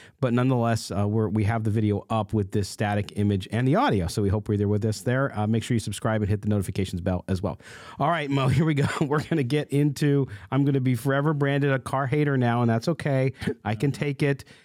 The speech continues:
Uh, I don't care who blocks me on Twitter, uh, especially if their last name is Carr. I'm sure there's a million of them, and they all block me.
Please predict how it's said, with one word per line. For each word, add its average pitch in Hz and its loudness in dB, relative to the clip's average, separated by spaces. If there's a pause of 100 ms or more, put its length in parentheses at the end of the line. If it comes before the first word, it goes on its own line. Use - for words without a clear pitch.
(140)
Uh, 113 0
I 113 0
don't 127 2
care 135 -2
who 151 4
blocks 147 0
me 143 4
on 143 2
Twitter, 127 2 (280)
uh, 107 2
especially 123 0
if 120 -4
their 127 0
last 120 0
name 131 4
is 143 0
Carr. 113 0
I'm 110 0
sure 120 0
there's 117 2
a 127 2
million 123 4
of 110 2
them, 113 2
and 110 2
they 107 2
all 107 2
block 113 0
me. 110 2